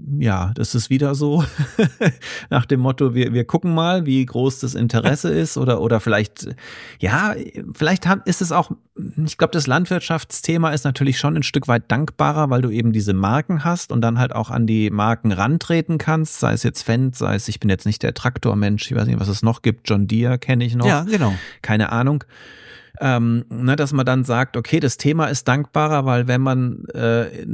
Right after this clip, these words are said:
Speaker 1: jetzt merkt, im Einzelhandel läuft's nicht so, kann ich immerhin noch an die Großkunden rantreten und das ist natürlich bei Piraten <laughs> schwierig.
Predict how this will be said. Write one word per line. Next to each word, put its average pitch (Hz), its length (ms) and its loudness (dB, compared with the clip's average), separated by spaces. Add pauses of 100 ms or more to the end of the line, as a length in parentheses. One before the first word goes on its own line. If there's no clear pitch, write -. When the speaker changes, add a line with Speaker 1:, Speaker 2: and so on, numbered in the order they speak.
(360)
Speaker 1:
jetzt 156 440 -2
merkt, 131 320 0
im 120 100 -2
Einzelhandel 123 680 0
läuft's 127 400 0
nicht 143 160 0
so, 143 180 0
kann 127 180 2
ich 123 120 -2
immerhin 127 340 2
noch 127 180 -2
an 120 200 2
die 117 180 2
Großkunden 147 640 0
rantreten 104 600 2
und 101 80 2
das - 140 -2
ist 127 120 0
natürlich 120 400 2
bei 101 140 2
Piraten 143 640 0
<laughs> - 0 -
schwierig. 131 800 0